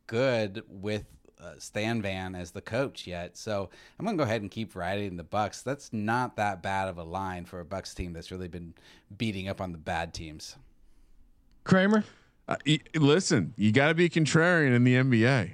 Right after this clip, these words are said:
Speaker 3: I'm seeing all the money coming in on the Bucks. R-, Rich Fat Baby makes a lot of good points, but y-,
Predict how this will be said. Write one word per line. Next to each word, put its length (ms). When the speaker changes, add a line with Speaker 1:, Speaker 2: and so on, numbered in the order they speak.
Speaker 3:
I'm 180
seeing 300
all 180
the 80
money 320
coming 300
in 80
on 80
the 60
Bucks. 440
R-, 180
Rich 520
Fat 280
Baby 260
makes 240
a 40
lot 200
of 60
good 180
points, 400
but 300
y-, 140